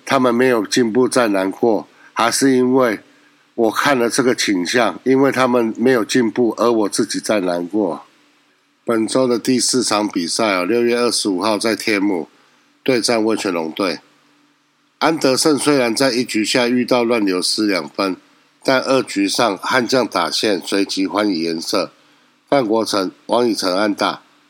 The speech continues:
戴云珍保送形成满垒，池恩启安打突破对手满垒机攻下一分，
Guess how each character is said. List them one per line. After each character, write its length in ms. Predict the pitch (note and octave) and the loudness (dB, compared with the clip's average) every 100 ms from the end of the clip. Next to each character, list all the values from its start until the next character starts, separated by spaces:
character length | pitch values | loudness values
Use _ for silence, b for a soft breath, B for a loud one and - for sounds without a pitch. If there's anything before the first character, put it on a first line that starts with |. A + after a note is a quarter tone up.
| - | -4
戴 200 | C3+ B2 | 0 2
云 220 | A2 A2+ | 2 0
珍 260 | G#2 B2 A2+ | 0 -2 0
保 180 | G#2+ F2 | 0 0
送 220 | - A2+ | 0 -2
形 240 | - G2 | 0 -2
成 160 | F#2+ G2 | -2 -2
满 300 | F#2+ F#2+ F#2+ | 0 0 0
垒， 220 | G2+ D#2 b b b b | -2 -4 b b b b
池 260 | - - B2 | -6 -2 0
恩 200 | C3 C#3 | 2 2
启 260 | - G#2 | 0 0
安 200 | G#2 A#2+ | 0 0
打 200 | A2+ G#2 | 0 -2
突 240 | F2 - A2+ | -2 -2 -2
破 200 | B2+ B2 | 0 0
对 220 | - A#2+ | 2 0
手 240 | F#2+ F#2 | 0 -2
满 240 | E2+ G2+ G#2+ | -2 -2 0
垒 180 | G#2+ E2 | 0 -2
机 240 | - G#2 | -2 -4
攻 240 | F#2+ G#2+ | -2 -2
下 260 | G2+ A#2 G2+ | -2 0 -2
一 120 | F#2 | -2
分， 260 | F#2 G2 | -4 -4